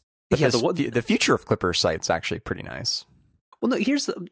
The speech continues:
Speaker 2: so yes, but then when, when you click on the survey, then what, uh, the, the thing it redirects you to is M I G W E,
Speaker 1: <laughs>
Speaker 2: mig Web Tech, and I was like, "Wouldn't you just use SurveyMonkey or something?" Like, I know it's probably some government thing, but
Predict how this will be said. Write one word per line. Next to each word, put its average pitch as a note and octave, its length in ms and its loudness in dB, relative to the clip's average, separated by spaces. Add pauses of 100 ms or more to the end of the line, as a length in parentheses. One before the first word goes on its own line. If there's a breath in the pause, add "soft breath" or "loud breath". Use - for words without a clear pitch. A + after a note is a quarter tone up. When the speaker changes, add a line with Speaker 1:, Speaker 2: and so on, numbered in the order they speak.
Speaker 2:
so - 200 0
yes, G#3 540 -2
but C#3 320 -2
then F3+ 420 2
when, D3+ 300 -2
when C#3 100 0
you C3 60 0
click - 240 -2
on C3+ 80 -2
the A2 80 -4
survey, C#3+ 400 0
then A2+ 260 -2
what, C#3+ 380 -4 (320)
uh, A2+ 280 0
the, A2 380 0 (140)
the - 60 -16
thing D#3+ 160 0
it B2+ 60 2
redirects A#2+ 300 2
you A#2+ 80 -4
to A#2+ 140 2
is A2 120 -2 (100)
M C3 260 -4
I C3 140 2
G A2+ 360 0
W A2+ 320 -2
E, A2+ 300 -8 (400)
Speaker 1:
<laughs> - 380 2
Speaker 2:
mig A2+ 280 2
Web A2 300 2
Tech, - 280 -2
and D#3+ 80 -4
I D#3+ 60 0
was - 140 -4
like, F3 240 -4 (840 loud breath)
"Wouldn't A#3 280 0
you B3+ 40 2
just G#3+ 140 0
use F3 120 0
SurveyMonkey C#3 680 0
or D3+ 60 -2
something?" D#3+ 560 -8 (920)
Like, C#3+ 100 2
I C#3+ 60 4
know E3 100 4
it's E3 80 0
probably C3+ 260 4
some - 160 -2
government A#2+ 400 -2
thing, C#3 280 -4
but G#2+ 320 -2